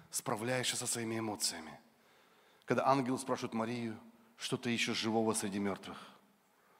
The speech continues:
Адам, ты где? Что ты делаешь?» И Бог приходит к Самуилу и говорит: «Самуил, ты чё-то больше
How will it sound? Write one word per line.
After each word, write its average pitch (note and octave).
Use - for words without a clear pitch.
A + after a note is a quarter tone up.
Адам, A#2
ты B2
где? F#2+
Что -
ты G#2+
делаешь?» F#2
И A#2
Бог C#3+
приходит C#3+
к -
Самуилу C3+
и A#2
говорит: G#2
«Самуил, C#3
ты F#3+
чё-то F#3
больше F3